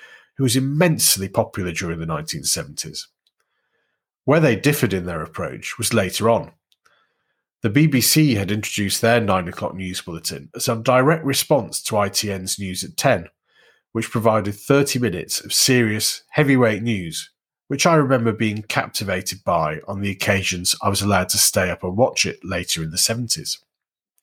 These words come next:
The presenters of News at ten were pretty heavyweight too. Alistair Burnett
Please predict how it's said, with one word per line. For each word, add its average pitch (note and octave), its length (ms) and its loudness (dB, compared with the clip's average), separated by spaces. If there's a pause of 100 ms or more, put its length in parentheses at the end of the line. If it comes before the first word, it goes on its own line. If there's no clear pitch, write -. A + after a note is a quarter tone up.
(1400)
The F3 60 4
presenters F3 520 2
of F#2+ 80 0
News F#2+ 240 -2
at - 100 -10
ten E2+ 220 -2
were E2 80 -8
pretty G2+ 280 -4
heavyweight E2+ 640 -6
too. A2 360 0 (1160)
Alistair C#3 340 4
Burnett A2+ 540 0